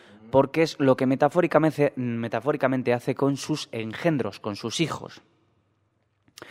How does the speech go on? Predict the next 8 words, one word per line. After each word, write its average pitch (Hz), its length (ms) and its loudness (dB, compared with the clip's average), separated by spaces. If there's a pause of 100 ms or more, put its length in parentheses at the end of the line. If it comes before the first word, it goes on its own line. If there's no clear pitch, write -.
(360)
Aunque 139 280 4
no 156 60 8
aparece 175 320 6
mucho 160 320 2
Nola, 135 360 4 (140)
siempre 143 440 -2
está 117 260 -2
presente. 107 540 -6